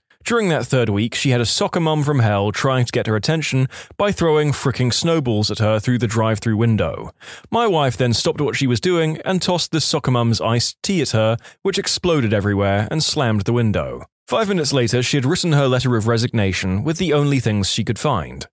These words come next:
a purple crayon and a sticky note. I used to work at a place that rhymes with Pizza Hut,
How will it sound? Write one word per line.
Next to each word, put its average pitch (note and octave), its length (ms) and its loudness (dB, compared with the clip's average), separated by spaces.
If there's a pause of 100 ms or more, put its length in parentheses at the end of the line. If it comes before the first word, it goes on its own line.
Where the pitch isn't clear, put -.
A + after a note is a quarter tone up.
(140)
a D3+ 80 -2
purple G3+ 340 0
crayon A2 600 2
and C#3 120 2
a D3 60 2
sticky - 380 -4
note. - 400 -8 (1080)
I G#3 80 0
used G#3+ 280 0
to D3+ 60 2
work G2 240 2
at G2 80 -4
a G#2+ 40 -2
place B2 320 0
that A2+ 80 -6
rhymes A#2 360 2
with A2 300 -2
Pizza C#3+ 380 0
Hut, F#2 400 -2